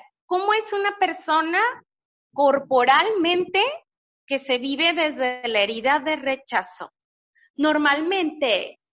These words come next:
son muy delgados. Estamos hablando de personas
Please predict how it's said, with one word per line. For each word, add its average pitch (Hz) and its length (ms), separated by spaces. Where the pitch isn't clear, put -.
son 247 520
muy 311 760
delgados. 220 880
Estamos 269 500
hablando 294 400
de 269 140
personas 226 880